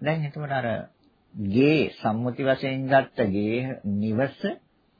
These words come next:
ඒ ස්වභාවයන් අයිති රූපයට. ඒ රූපය ප්‍රත්‍ය වුණාද සිතුවිල්ලට?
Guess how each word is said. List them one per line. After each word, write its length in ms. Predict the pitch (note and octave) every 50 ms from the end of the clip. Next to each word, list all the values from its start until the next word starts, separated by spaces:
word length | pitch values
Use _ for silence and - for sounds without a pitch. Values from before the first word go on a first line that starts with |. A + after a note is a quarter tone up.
| _ _ _ _ _ _ _ _ _ _ - - - _ _ _ _ _ _ _ _ _ _ _ _ _ _ _ _
ඒ 120 | - B2 A#2+
ස්වභාවයන් 760 | - - - A#2 A#2 C#3 D3+ D3+ C#3 G#2 G2+ G2+ G2+ G2+ G#2 A2 A2+ A#2+ C3 - _ _ _ _ _ _ _ _ _ _ _ _ _ -
අයිති 280 | - A2+ A#2 - - C#3
රූපයට. 480 | C3+ A#2 G2+ G2 - - D2 - - C3+ C#3 - - _ _ _ _ _ _ _ _ _ _ _ _ _ _ _ _ _ _ _ _ _ _ _ _ _ _ _ _ _ _ _ _ _ _ _ _ -
ඒ 80 | - F3+
රූපය 320 | D#3+ D3+ D#3+ F#3 F#3 A3 G3+
ප්‍රත්‍ය 420 | - - D3+ C#3+ C3+ - - -
වුණාද 380 | G3 F#3+ F#3+ F#3+ G3 G3+ G#3 G3+ G#3+
සිතුවිල්ලට? 600 | - - E3 C#3+ F3+ F3+ F#3+ G3+ A3 B3 -